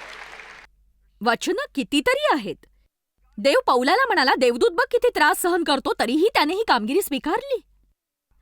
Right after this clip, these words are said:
वाव! हे लक्षात घ्या की आपली चूक नसते कधीकधी, तरीही त्रास सहन करावा लागतो, पण तेव्हा शांत रहा, माफ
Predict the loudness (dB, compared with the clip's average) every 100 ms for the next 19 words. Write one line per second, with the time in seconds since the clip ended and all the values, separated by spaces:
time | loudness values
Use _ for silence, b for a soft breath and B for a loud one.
0 | _ -2 0 0 -4 -12 _ _ _ _
1 | _ _ _ _ _ _ _ _ -6 -2
2 | -2 -2 -2 -2 -4 -4 0 0 0 -2
3 | 0 -2 -2 -2 -4 -4 -2 -2 -2 -2
4 | -4 -4 -4 -2 0 0 0 0 0 -4
5 | -4 -6 -4 -2 0 2 2 0 -2 -4
6 | -4 -4 -4 -8 B B 0 2 0 0
7 | -2 -6 _ _ _ _ _ _ -4 2
8 | 4 2 -2 -4 -2 -2 -4 -8 -10 -12
9 | _ _ _ _ _ -16 -4 2 4 2
10 | -2